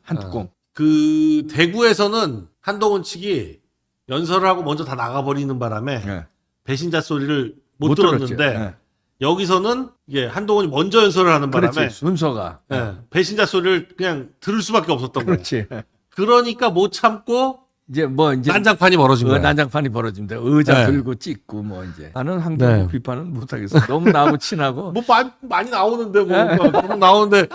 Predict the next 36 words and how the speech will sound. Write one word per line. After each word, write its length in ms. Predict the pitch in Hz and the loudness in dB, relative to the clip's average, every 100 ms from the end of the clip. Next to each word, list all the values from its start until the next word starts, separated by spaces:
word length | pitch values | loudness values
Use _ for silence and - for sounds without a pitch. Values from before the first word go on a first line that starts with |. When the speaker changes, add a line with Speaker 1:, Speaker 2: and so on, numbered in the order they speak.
| - | -6
Speaker 2:
지금 260 | - 220 208 | -2 4 8
여기서 220 | 214 208 | 8 10
뭐라 220 | 190 208 | 10 8
그러면 340 | 202 190 196 196 | 8 6 4 4
또 100 | 202 | 6
나와가지고 600 | 175 185 196 185 175 185 | 8 8 8 4 4 4
Speaker 1:
그러니까. 260 | 185 185 240 | 4 2 2
Speaker 2:
뭐 300 | 233 233 185 _ _ - | 0 0 -2 _ _ -2
"어, 460 | 214 247 262 - - - | 4 6 4 -2 -10 -4
저 120 | 247 | -4
잘 200 | - 214 | 2 4
아시는 300 | 196 185 226 | 4 2 -2
분이 120 | 233 | -2
왜 100 | 190 196 | -2 -2
그러세요?" 360 | 226 247 233 | 0 4 6
또 80 | 208 | 6
Speaker 1:
아, 20 | |
Speaker 2:
그러면 220 | 208 208 180 | 6 4 6
뭐라 200 | 175 185 | 8 8
그럴 160 | 170 | 8
Speaker 1:
아니, 100 | 190 | 6
Speaker 2:
거예요. 140 | 127 113 | 6 6
Speaker 1:
근데 140 | 110 | 4
사람 300 | 107 170 139 | 2 2 4
Speaker 2:
네. 40 | 101 | 2
Speaker 1:
좋은 180 | 147 | 2
사람이야. 480 | 139 127 101 98 95 107 | 0 -2 -2 -4 -8 -6
Speaker 2:
근데 160 | 226 226 | 0 6
왜 140 | 202 240 | 6 4
또 140 | - 208 | 0 2
저기 300 | 175 185 175 | 4 4 4
가서 200 | 180 156 | 4 4
이렇게 200 | 123 110 | 2 -2
딱 200 | 175 - | -4 -4
붙었어? 380 | - 117 - 98 | -6 -6 -4 -4
Speaker 1:
그러니까, 420 | 110 196 185 | -4 -4 -6